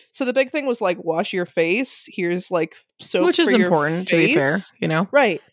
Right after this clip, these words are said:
Speaker 1: But then, like, nothing else. And
Speaker 2: Okay, to be fair, she actually,
Speaker 1: <laughs>
Speaker 2: I remember her buying, like, a bunch of, like, skincare products for the both of us. So you can't t-, say she never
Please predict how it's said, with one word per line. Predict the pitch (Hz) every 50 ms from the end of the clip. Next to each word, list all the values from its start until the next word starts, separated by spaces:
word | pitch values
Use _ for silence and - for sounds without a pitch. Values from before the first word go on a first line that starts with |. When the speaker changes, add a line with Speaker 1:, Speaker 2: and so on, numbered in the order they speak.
| _ _ _ _ _
Speaker 1:
But | - 226 247 240
then, | - 247 240 233
like, | 226 214 185 170 - - _ _ _ _ _ -
nothing | 175 180 196 202 240 233 208 175
else. | 156 165 240 381 403 - - - - _ _ _ _ -
And | 226 226 220 214 202 196 190 - _ _ _ _ _ _ _ -
Speaker 2:
Okay, | 214 208 190 147 143 135
to | 175 - 302 392
be | 466 403 370 -
fair, | - 254 226 190 -
she | - - 226
actually, | 233 247 - - 254 214 202 185 156 -
Speaker 1:
<laughs> | - -
Speaker 2:
I | 180 196
remember | 208 233 254 254 233 254 247 196 196 196 226
her | 214 196 180
buying, | 180 180 170 175 160 160 151 151 151 151 147 - -
like, | - 165 160 156 -
a | - 170
bunch | 165 - 165 160 170 -
of, | 180 170 165 -
like, | 160 165 165 165 165 - - _ _ -
skincare | - - - - 202 185 185 196 - 208 190 185
products | 180 - 202 190 185 170 170 - -
for | - 165 156
the | 160 165
both | 170 156 131 - -
of | 127 -
us. | - - - - - - - - -
So | - -
you | 170 185
can't | 202 190 214 226
t-, | 254 -
say | 214 - - 208 - 185
she | 180 - - 185
never | 180 180 165 160 151 156 151 147 151 -